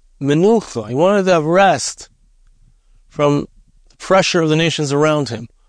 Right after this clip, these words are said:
Why? For one reason. So he could serve Hashem. So he could sit in the house of Hashem in quiet and in peace and be able to study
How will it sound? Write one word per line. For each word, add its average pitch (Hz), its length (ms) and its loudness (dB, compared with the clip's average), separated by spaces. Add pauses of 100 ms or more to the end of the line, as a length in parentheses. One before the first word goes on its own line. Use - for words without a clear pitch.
(160)
Why? 143 560 0 (460)
For - 160 -10
one 147 220 0
reason. 110 420 -2 (1040)
So - 160 -8
he 135 80 2
could 127 160 -2
serve 143 200 0
Hashem. 117 480 -4 (720)
So - 200 -8
he 131 100 0
could 127 140 -4
sit 180 380 -2 (540)
in 127 100 -4
the 143 80 2
house 151 280 0
of 143 60 -4
Hashem 135 560 -2 (560)
in 131 160 -2
quiet 131 680 0 (460)
and 120 120 -2
in 135 120 2
peace - 440 -2 (1200)
and 104 140 -4
be 120 160 -2
able 131 180 2
to - 160 -8
study 151 540 0